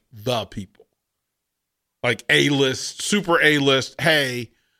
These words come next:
uh, Lawrence Taylor's in the building next to us. Hey, L T,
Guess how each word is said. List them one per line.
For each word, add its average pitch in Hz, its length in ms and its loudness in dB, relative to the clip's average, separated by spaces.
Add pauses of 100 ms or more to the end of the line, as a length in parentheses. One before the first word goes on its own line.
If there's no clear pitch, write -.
(160)
uh, 135 260 2
Lawrence 147 340 0
Taylor's 143 420 2
in 127 100 -4
the 127 80 -2
building 120 720 -2 (180)
next 139 300 0
to 120 180 -4
us. - 320 -10 (800)
Hey, 117 340 -2
L 127 120 -2
T, 117 320 -2